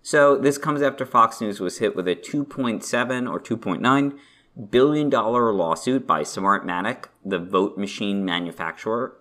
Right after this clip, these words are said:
for spreading unfounded lies about the twenty twenty election on air. And of course, Lou Dobbs was one of the first people to be spreading, you know,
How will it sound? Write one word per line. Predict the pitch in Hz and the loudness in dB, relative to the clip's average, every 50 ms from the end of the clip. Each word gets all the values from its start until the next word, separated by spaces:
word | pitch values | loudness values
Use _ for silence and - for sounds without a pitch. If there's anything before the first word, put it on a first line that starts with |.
| _ _ | _ _
for | _ - 92 | _ -6 -6
spreading | 85 - - - 101 95 95 92 92 87 85 82 82 - _ _ _ - | -6 -6 -8 -4 0 2 4 4 2 0 -2 -6 -10 -14 _ _ _ -2
unfounded | 98 101 101 92 - 95 82 80 71 71 - 82 | 0 0 0 0 2 2 0 0 0 -4 0 2
lies | 90 113 120 120 123 123 120 120 | 4 4 4 4 2 2 0 0
about | - - 78 76 - | -4 -6 -6 -6 -6
the | - 76 | -6 -10
twenty | - - 82 80 80 | -12 -10 -8 -8 -8
twenty | - - 82 78 73 | -10 -10 -10 -8 -6
election | 73 76 95 117 120 - 127 110 101 - - - | -4 0 0 0 0 0 -4 -4 -4 -4 -4 0
on | 85 90 95 95 101 - - - _ | 2 4 4 2 2 -2 -10 -14 _
air. | - 87 90 87 76 65 58 55 - _ _ - _ _ _ _ | -4 -2 -2 0 0 -2 -4 -6 -8 _ _ -20 _ _ _ _
And | - 90 87 | -8 -6 -6
of | 78 - | -6 -4
course, | - 139 127 113 101 98 - - _ _ _ _ _ _ | 0 2 4 4 4 2 -2 -12 _ _ _ _ _ _
Lou | - - 110 123 | -2 2 2 4
Dobbs | 120 117 92 87 90 80 - - | 4 6 6 4 4 2 -2 -4
was | 80 85 82 - - _ - | -4 -4 -4 -4 -8 _ -8
one | - 87 90 85 | -4 -2 0 0
of | 85 78 | 0 0
the | 73 - | -2 0
first | - 107 107 - - | 0 0 0 0 -2
people | 101 92 - 76 76 | -6 -4 -2 -4 -6
to | - - - 80 76 73 71 69 67 67 - _ _ _ _ _ _ _ - | -6 -6 -6 -6 -6 -4 -6 -8 -8 -10 -14 _ _ _ _ _ _ _ -10
be | - 92 85 78 73 | -6 -6 -4 -4 -6
spreading, | - - - - 95 85 82 80 80 82 82 | -8 -8 -2 0 2 2 2 0 -4 -6 -6
you | 90 92 | -6 -4
know, | 82 76 | -4 -4